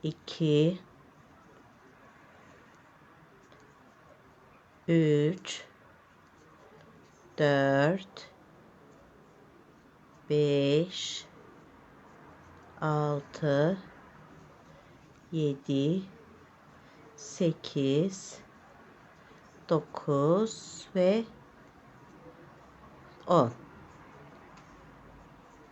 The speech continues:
Şimdi dört tane çift yapalım.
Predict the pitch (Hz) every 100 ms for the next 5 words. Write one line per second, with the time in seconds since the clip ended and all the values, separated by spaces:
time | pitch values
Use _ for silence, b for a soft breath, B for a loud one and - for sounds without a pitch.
0 | - - B B B - - 240 214 160
1 | 151 160 214 - - - B B B B
2 | - - 220 214 - 180 147 147 175 -
3 | 156 - 123 - 104